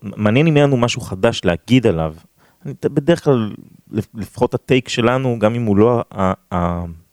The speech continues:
החדש ביותר, הוא מעניין אותי, כי מאוד מק-, גם מאוד מאוד מעניין אותי לשמוע איך אתם חוויתם אותו, אבל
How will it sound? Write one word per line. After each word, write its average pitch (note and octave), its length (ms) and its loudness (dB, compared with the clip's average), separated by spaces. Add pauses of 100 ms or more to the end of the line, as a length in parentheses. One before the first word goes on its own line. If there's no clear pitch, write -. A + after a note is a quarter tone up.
(120)
החדש G#2+ 380 -2
ביותר, B2+ 240 2 (100)
הוא G2 180 -10
מעניין F2+ 240 -2
אותי, A2+ 380 -2
כי - 160 -14
מאוד G2 180 2
מק-, - 420 -6
גם F#2+ 220 -6
מאוד C3+ 180 0
מאוד C3+ 120 -2
מעניין A#2+ 140 2
אותי A2 120 -6
לשמוע G#2+ 220 -4 (360)
איך - 120 -10
אתם B2 220 -4
חוויתם G#2+ 380 -4
אותו, F#2 200 -2
אבל F2+ 140 -4